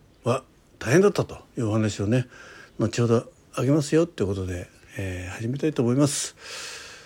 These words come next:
えー、今日はね、天気もよく、今のところ、まあ、午後からかな、まあ、夕方からまた雨がね、えー、降り出す、えー、しかも強くということでね、関東地方、そんな予報が出ております。と、今のところ天気も良くてね、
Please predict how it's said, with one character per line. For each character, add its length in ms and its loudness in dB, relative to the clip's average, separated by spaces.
え 120 4
ー、 20 2
今 260 4
日 20 4
は 80 2
ね、 80 2
天 240 2
気 100 -6
も 140 -2
よ 100 -2
く、 380 -6
今 140 -2
の 60 -6
と 100 -8
こ 60 -4
ろ、 100 -2
ま 120 4
あ、 40 4
午 380 6
後 40 -6
か 140 -4
ら 100 -4
か 160 -6
な、 260 0
ま 200 -2
あ、 100 -6
夕 160 4
方 240 2
か 140 -2
ら 200 4
ま 100 -4
た 160 2
雨 200 8
が 120 0
ね、 260 2
え 440 -4
ー、 80 -12
降 100 -2
り 100 0
出 120 0
す、 360 -8
え 320 -8
ー、 20 -10
し 120 -8
か 100 -4
も 100 0
強 240 4
く 80 -6
と 100 -8
い 40 -4
う 60 -4
こ 40 -6
と 160 -8
で 80 -6
ね、 80 -4
関 200 -6
東 140 -4
地 140 -10
方、 280 -6
そ 140 -8
ん 60 -2
な 180 -4
予 80 -2
報 200 0
が 80 -2
出 100 -4
て 80 0
お 40 2
り 40 2
ま 140 4
す。 320 -8
と、 100 -2
今 180 6
の 60 2
と 60 -2
こ 120 2
ろ 140 8
天 280 -2
気 80 -6
も 80 4
良 80 2
く 100 -14
て 120 -4
ね、 220 0